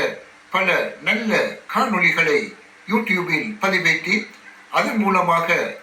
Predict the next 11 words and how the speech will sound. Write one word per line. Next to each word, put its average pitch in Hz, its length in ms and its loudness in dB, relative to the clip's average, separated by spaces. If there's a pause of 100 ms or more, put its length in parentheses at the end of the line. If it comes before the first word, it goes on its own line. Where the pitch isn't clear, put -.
(120)
உங்களது 170 500 0 (200)
வருமானத்தை 170 720 0 (440)
நீங்கள் 160 340 0 (120)
அதிகரித்துக் 185 600 0
கொள்ள 147 200 -2
முடியும். 110 380 -6 (880)
நான் 160 340 0 (220)
முகப்புகளை 190 640 2 (100)
தயாரிப்பதற்கு 170 840 2 (300)
InShot-ஐ 190 540 0
பயன்படுத்துகிறேன். 156 840 0